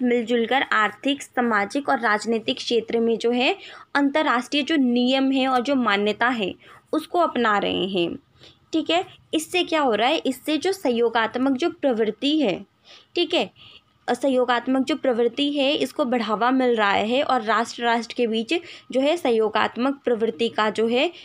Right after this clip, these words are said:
क्या हो रहा है, अ, संबंध जो है स्थापित हो रहा है। पर इससे क्या हो रहा है, इससे एक तरफ तो हमारा सहयोग बढ़ रहा है, जो देश है आपस में एक दूसरे की जो है सहायता करने लगे हैं,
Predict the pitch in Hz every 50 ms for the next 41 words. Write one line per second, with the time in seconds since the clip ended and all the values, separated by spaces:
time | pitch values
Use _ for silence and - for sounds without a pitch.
0 | - _ - 269 247 240 220 208 220 247 320 403 370 - - - _ - - -
1 | - 208 180 - 247 226 226 233 233 240 220 247 254 294 339 - 349 - - 240
2 | 202 214 - 302 311 - - - 311 262 240 214 196 180 175 - - - _ _
3 | _ _ _ _ _ _ _ _ - _ - - - 349 349 359 370 359 - -
4 | 415 415 403 - 330 302 302 269 226 202 208 226 277 339 392 - - - _ _
5 | _ - 311 311 - - 370 349 339 330 330 - 339 339 339 339 - - 294 370
6 | 359 330 311 311 359 403 - - - 262 254 240 233 247 254 294 285 285 247 269
7 | 247 226 196 214 202 190 190 214 - - - - - - - _ - 226 202 247
8 | 247 240 240 214 190 240 240 269 311 302 - 285 302 311 269 247 254 254 - -
9 | 294 285 254 226 269 262 - 277 277 269 - _ _ _ _ - 277 285 262 -
10 | 294 320 349 349 349 320 262 233 - 269 269 277 269 247 262 262 262 262 240 208
11 | 185 208 208 226 226 233 226 247